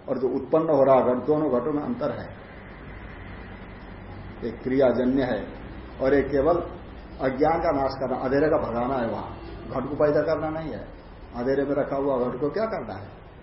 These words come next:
अंधेरा भगाना है, उसके लिए प्रकाश चाहिए, कितना काम है। तो अज्ञात का ज्ञापक जैसे वो टॉर्च बन जाता है, अंधकार में रखा हुआ घट का ज्ञापक बनता है, कारक नहीं है वो।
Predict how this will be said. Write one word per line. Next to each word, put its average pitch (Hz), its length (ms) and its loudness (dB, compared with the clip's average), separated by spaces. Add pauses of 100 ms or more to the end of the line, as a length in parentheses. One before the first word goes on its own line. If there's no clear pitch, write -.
(160)
अंधेरा 202 300 6
भगाना 120 400 0
है, - 200 -14 (220)
उसके 147 180 -2
लिए 147 100 0
प्रकाश 175 440 -2
चाहिए, 95 220 -10 (1040)
कितना - 200 -12
काम - 200 -14
है। - 200 -16 (1800)
तो - 60 2
अज्ञात 165 460 6
का 160 80 10
ज्ञापक 139 680 6 (420)
जैसे 143 240 4
वो 127 160 6 (300)
टॉर्च 156 300 8
बन 123 200 4
जाता 117 320 -2
है, 120 400 -4 (500)
अंधकार 127 440 4
में 123 180 0
रखा - 140 -4
हुआ 120 200 0
घट 110 260 -6
का 120 100 -2
ज्ञापक 113 300 -4
बनता 110 380 -6
है, 110 140 -6
कारक 156 420 -2
नहीं 165 160 -8
है 101 80 -10
वो। - 100 -12